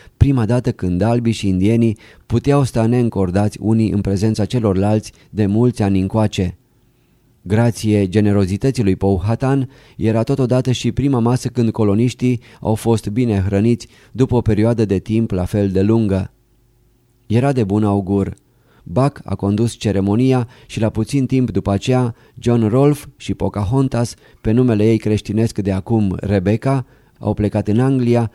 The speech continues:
la cererea companiei Virginia. Partenerii erau încântați de pacea neașteptată dintre coloniști și indieni și erau gata să o exploateze acasă,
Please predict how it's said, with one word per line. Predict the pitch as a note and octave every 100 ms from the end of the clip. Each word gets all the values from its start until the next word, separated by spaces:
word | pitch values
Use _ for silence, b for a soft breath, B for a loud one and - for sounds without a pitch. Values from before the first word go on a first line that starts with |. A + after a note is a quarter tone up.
| b
la | -
cererea | F#2+ C3+ B2+ B2+
companiei | B2+ G#2+ G2 G2 G2+ G2
Virginia. | F2 G2+ F2+ A2 G#2 F#2+ F#2 - _ _ _ _ _ _
Partenerii | A#2 G#2 G2 G2 A2 A#2
erau | G#2+ G#2+
încântați | G#2+ A2+ G#2 B2+ -
de | -
pacea | G2+ A2 - G2+
neașteptată | A2+ A#2+ - G2+ B2+ B2 G2+
dintre | F#2 G2 G2
coloniști | G2 G2 F#2+ A2 -
și | - G#2+
indieni | F#2+ G2 A2+ A#2+ B B B
și | - A#2+
erau | G#2 F#2+
gata | F#2+ B2+ C3
să | B2
o | A2
exploateze | - - A2 B2 G#2 F#2
acasă, | F#2+ A2 A2+ A2+